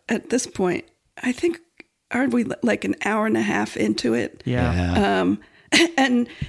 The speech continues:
Speaker 1: nothing has really happened yet. Like, I don't, you don't, f-, you're not at all close to, like,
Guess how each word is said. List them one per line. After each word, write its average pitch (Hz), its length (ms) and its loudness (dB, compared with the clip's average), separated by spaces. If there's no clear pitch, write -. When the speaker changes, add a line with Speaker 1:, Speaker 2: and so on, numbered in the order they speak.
Speaker 1:
nothing 254 680 2
has 240 220 2
really 220 400 4
happened 214 720 0
yet. 196 320 0
Like, 202 180 0
I 226 60 2
don't, 226 320 0
you 233 80 4
don't, 226 160 0
f-, - 160 -6
you're 233 140 4
not 226 280 4
at 185 120 2
all 220 480 0
close 220 460 2
to, - 160 -2
like, 185 360 0